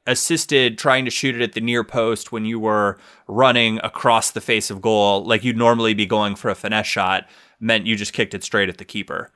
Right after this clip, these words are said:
And now you can actually shoot near post if you want to with assisted. So that, that's been improved, and I've seen no need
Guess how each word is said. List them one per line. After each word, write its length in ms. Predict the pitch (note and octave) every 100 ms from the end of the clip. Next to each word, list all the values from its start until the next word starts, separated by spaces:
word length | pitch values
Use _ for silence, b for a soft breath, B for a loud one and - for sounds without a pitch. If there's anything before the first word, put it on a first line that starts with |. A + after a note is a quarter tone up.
| b b -
And 680 | G#2+ G#2+ G#2 G#2 G2+ G#2+ -
now 320 | A#2 A#2 A#2+ A#2
you 160 | G#2+
can 120 | G#2+
actually 600 | G2+ G2 - G2 F#2 F2 _ _ _
shoot 400 | - - G#2+ F#2
near 200 | F#2+ F2+
post 360 | - F#2 F2 -
if 120 | -
you 60 | G2
want 220 | F#2+ F#2
to 140 | - -
with 140 | -
assisted. 540 | - - - - - -
So 320 | - - -
that, 320 | - A#2+ - A#2+
that's 180 | A#2
been 140 | - A2
improved, 500 | G2 A#2 G#2 B2+ A#2
and 220 | F#2+ G2
I've 140 | G2 -
seen 240 | A2 G2
no 140 | G2+ G2
need 580 | F#2+ G2+ G2 F#2 F2+